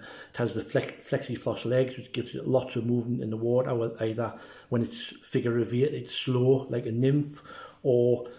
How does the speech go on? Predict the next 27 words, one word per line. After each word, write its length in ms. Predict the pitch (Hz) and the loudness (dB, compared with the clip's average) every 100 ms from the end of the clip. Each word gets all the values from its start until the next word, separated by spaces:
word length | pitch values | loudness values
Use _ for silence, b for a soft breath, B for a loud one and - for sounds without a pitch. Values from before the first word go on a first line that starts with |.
| B | B
you 120 | 117 | -6
can 140 | 113 120 | -2 -2
actually 320 | 120 - 98 | -4 -8 -6
pull 280 | - 131 135 | 2 6 6
it, 260 | 139 - - _ - | 2 -4 -18 _ -14
um, 380 | 113 113 110 110 | -8 -4 -4 -2
on 360 | 110 107 104 - B B B B B - - | -2 -4 -6 -12 B B B B B -20 -10
midge 400 | 104 113 120 - | 0 0 0 0
tips, 540 | 131 120 - - - - | 0 0 -2 -10 -10 -8
intermediate, 680 | 110 131 113 120 117 123 120 | -6 -4 -2 -2 -2 -4 -4
sinking 400 | - 120 131 113 | -4 -4 -4 -4
lines, 380 | 113 117 120 - B B B B B _ | -2 0 0 -2 B B B B B _
catches 600 | - 127 - 123 110 113 - _ _ - | -6 -4 -4 -6 -6 -8 -18 _ _ -20
thousands 680 | - 123 127 135 120 113 | -8 0 2 2 2 0
of 120 | 110 - | -2 -4
trout 280 | 110 107 - - | -4 -4 -8 -12
throughout 240 | - 113 120 | -6 -6 -6
the 80 | |
winter 320 | 110 107 113 107 | -6 -6 -6 -8
months. 380 | 104 101 - - B B B B - | -8 -8 -12 -20 B B B B -16
So 460 | - 98 101 92 - _ _ _ - | -10 -8 -6 -8 -12 _ _ _ -8
we'll 140 | 101 | -6
get 140 | 117 107 | -2 -2
ahead 380 | 120 123 - - - _ _ _ | 0 0 -2 -10 -20 _ _ _
and 140 | 107 - | -14 -8
tie 240 | 107 95 | -8 -6
it. 220 | 92 90 | -10 -14